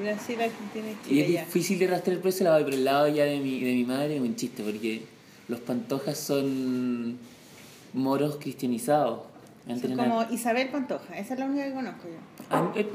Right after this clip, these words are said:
Speaker 2: en Chile no hay mucho, raramente, porque es como un apellido que igual uno lo tiene como
Speaker 1: Español, ¿no?
Speaker 2: Sí.
Speaker 1: Como muy español, sí.
Speaker 2: Sí, y, y los Pantoja eran armildes en España.
Speaker 1: ¿Qué es eso?
Speaker 2: Eran moros y tuvieron que, el apellido Pantoja es el que,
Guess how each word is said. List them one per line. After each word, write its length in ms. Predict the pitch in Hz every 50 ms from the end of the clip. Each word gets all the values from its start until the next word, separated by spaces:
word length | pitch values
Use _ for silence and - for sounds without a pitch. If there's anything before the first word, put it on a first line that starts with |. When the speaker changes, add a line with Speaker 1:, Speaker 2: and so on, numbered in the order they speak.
| - -
Speaker 2:
en 140 | 220 196 196
Chile 200 | - 262 262 269 262
no 80 | 262
hay 80 | 262 269
mucho, 420 | 262 226 165 147 - - 160 180 226 - - - - - - - 147
raramente, 440 | 156 185 208 233 240 240 226 208 208
porque 180 | 180 170 -
es 60 | - -
como 140 | - 202
un 60 | 202 202
apellido 380 | 196 190 170 165 185 202 208
que 60 | 202 202
igual 160 | 180 180 180 202 214
uno 220 | 226 233 233 233
lo 60 | 226 233
tiene 240 | 220 233 233 240
como 100 | 240 269
Speaker 1:
Español, 480 | 294 226 226 302 311 403 - - 226 202
¿no? 60 | 220 247 311 - - -
Speaker 2:
Sí. 240 | - - 214 208 208
Speaker 1:
Como 180 | 247 247 254
muy 140 | 254 254 277
español, 300 | 285 285 277 262 214 180 - - - -
sí. 20 |
Speaker 2:
Sí, 320 | 175 - 202 202 196 226 - - -
y, 280 | - 170 180 - - 165 175
y 60 | 170 170 165
los 140 | 165 165 160
Pantoja 360 | - 175 165 - 185 185 - 190
eran 120 | 185 175
armildes 600 | 165 151 156 165 170 160 135 113 113 113 110 - - - -
en 60 | 127
España. 380 | 120 - - 131 127 123 123 123 - - -
Speaker 1:
¿Qué 160 | - 262 262 254
es 80 | 254 -
eso? 80 | - 320 381 - - - - -
Speaker 2:
Eran 280 | 151 160 170 170 175
moros 300 | 185 190 190 190 202 214 214
y 80 | 196 180
tuvieron 320 | - 165 165 170 175 175
que, 260 | 170 180 180 180 -
el 60 | 156
apellido 260 | 156 156 151 160 170 170
Pantoja 420 | 170 156 - 180 170 - 185 175 175
es 60 | 170
el 40 | 165 -
que, 320 | 160 156 151 147 151 -